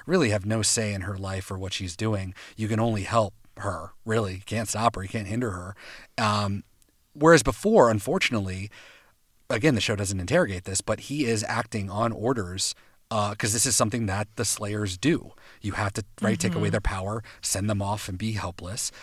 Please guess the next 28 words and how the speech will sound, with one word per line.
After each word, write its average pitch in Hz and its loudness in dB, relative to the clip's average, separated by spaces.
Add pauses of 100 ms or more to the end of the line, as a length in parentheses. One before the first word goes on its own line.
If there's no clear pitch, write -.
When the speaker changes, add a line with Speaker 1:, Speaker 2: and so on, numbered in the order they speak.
(200)
Speaker 1:
and 101 -2 (500)
see - 0
what 107 2
happens, - 0
right? 117 2 (160)
So 120 4
unfortunately, 120 2
he 135 -2
is 120 2 (220)
part - 8
of 139 6
that 135 4
world, 127 0 (320)
and 117 4
I 113 0
think 135 -2
he's 113 0
as 107 -2
much, 110 2
just 117 0
like 131 2
in 156 0
Patriarchy, 101 -4 (180)
he 147 2
is 127 6
as 110 0
much 123 2
of 127 4